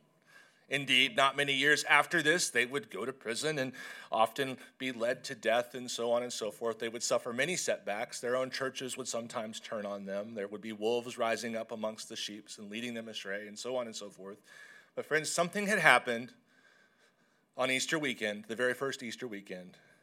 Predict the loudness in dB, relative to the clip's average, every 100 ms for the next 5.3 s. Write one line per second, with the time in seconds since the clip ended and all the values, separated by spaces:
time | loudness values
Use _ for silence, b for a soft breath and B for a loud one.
0 | b _ -8 -4 -2 0 -2 -4 -8 -8
1 | -10 -4 -2 -2 -6 -10 -8 -8 -8 -8
2 | -6 -6 -6 -10 -14 _ _ _ _ _
3 | b b b b b -8 -2 -2 -2 -2
4 | 0 2 0 0 -6 -8 -10 -4 0 0
5 | -2 -8